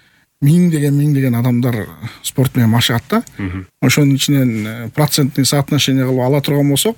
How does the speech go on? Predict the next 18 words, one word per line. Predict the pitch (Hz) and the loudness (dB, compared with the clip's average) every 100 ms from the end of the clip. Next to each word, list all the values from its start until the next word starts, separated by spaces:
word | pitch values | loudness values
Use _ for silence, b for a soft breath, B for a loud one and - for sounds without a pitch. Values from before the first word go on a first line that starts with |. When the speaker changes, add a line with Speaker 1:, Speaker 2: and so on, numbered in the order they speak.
| - | -6
Speaker 1:
баягы | 62 - - - B B B - | -6 -6 -8 -14 B B B -2
беш-алты, | 156 165 - 131 - 147 | 0 2 2 -2 0 -2
э, | 143 123 143 139 123 120 | 0 -2 -6 -6 -6 0
медалисттерибиз | 147 127 123 - 120 - | 2 2 0 -2 -4 -2
бар | 110 | -4
да. | 151 220 - | -2 -4 -6
Speaker 2:
Мм. | 101 98 95 90 - | -8 -6 -6 -10 -4
Speaker 1:
А, | - 113 110 - | 0 2 2 0
пара | 160 165 | 0 2
спорттун | 160 - 160 - 160 | 0 0 -2 0 -2
ичинен | - 170 147 139 | 0 0 2 2
алып | 151 180 | 0 0
андай | 160 156 139 | 0 0 0
соотношение | 160 156 160 139 151 151 | -2 -2 -2 0 0 0
ала | 151 | 0
турган | 156 156 | 0 0
болсок, | 151 160 285 | 0 0 -2
мисалы, | 190 120 107 | -2 -2 -4